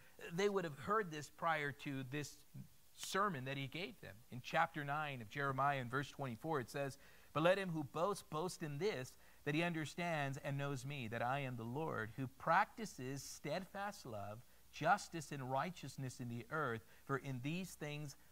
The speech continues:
I delight, declares the Lord." The Lord says he delights in these things.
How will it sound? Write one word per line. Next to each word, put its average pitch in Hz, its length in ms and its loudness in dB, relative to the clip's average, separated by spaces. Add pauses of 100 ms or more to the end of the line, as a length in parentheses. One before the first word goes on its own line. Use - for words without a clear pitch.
(200)
I 220 240 4
delight, 104 440 -8 (1300)
declares 113 520 -4
the 92 140 -14
Lord." - 160 -14 (1600)
The 123 60 -6
Lord 139 200 0
says 135 180 -4
he 165 80 -4
delights 139 540 -2
in 120 80 -4
these 110 180 -8 (100)
things. 98 120 -14